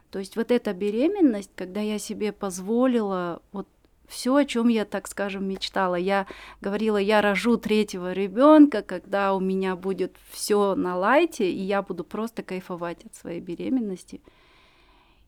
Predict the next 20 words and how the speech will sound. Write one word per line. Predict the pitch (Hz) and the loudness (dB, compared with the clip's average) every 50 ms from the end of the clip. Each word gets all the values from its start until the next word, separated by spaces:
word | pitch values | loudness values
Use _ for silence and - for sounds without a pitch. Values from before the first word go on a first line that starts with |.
| _ _ | _ _
И | 240 214 220 233 | -6 -4 -4 -2
после | - - 262 254 254 - 233 | -2 -2 -2 -2 -2 -2 -2
его | 226 214 226 226 | -2 -2 -2 -2
рождения, | 214 214 202 196 196 240 269 - 587 554 370 - | -2 -4 -6 -6 -2 -2 -2 -2 -2 -6 -8 -6
как | - 214 - 226 | -8 -8 -6 -4
раз-таки, | 226 233 226 - - 196 - - 202 | -4 -4 -4 -6 -10 -10 -10 -8 -8
не | 202 202 208 | -6 -6 -6
знаю, | 196 220 233 240 233 214 196 185 175 180 | -4 -2 0 0 0 -2 -4 -6 -8 -10
что-то | - - - 226 226 - 202 | -10 -8 -8 -6 -6 -6 -6
внутри | 185 208 214 208 202 - 208 214 220 208 | -4 -4 -6 -6 -6 -6 -4 -4 -4 -4
такое | - - 185 - - 196 196 185 185 | -6 -10 -12 -10 -8 -6 -6 -6 -8
щёлкнуло, | - - 196 240 330 320 - - 226 208 196 185 185 | -8 -4 -2 -2 -2 0 0 -2 -2 0 -4 -6 -6
ему | 185 190 208 208 | -6 -6 -6 -6
было | 190 196 196 190 175 | -8 -8 -8 -8 -10
два | 170 185 185 185 | -10 -12 -12 -10
месяца, | 190 214 254 277 285 - - 185 | -6 -6 -6 -6 -6 -8 -10 -8
я | 180 196 214 | -6 -4 -2
н-, | 226 214 190 - - - | -2 -4 -4 -6 -10 -10
начала | - 185 208 - - 196 185 180 | -8 -8 -8 -8 -10 -10 -10 -10
бегать. | 160 - 160 160 - - - - _ | -10 -10 -12 -12 -12 -14 -20 -20 _